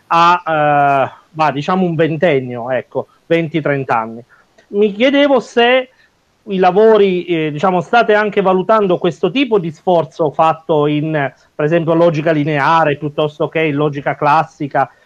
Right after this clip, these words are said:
e così via, e provando a capire se la logica che a voi serve può trarre qualche beneficio da questi lavori di logica,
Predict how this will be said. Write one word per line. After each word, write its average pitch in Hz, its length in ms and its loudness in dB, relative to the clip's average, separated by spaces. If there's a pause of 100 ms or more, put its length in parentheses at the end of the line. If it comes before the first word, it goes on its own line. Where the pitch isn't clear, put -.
e 147 120 -6
così 165 300 -4
via, 233 560 0 (220)
e 196 200 0
provando 220 440 2
a 214 80 0
capire 208 440 0
se 196 480 0 (340)
la 180 180 2
logica 196 460 2
che 202 120 0
a 190 60 4
voi 202 240 0
serve 196 760 0 (440)
può 202 340 2
trarre 202 400 0
qualche 202 320 0
beneficio 208 560 -2
da 185 100 0
questi 170 300 -4
lavori 175 400 2
di 165 80 -4
logica, 175 720 0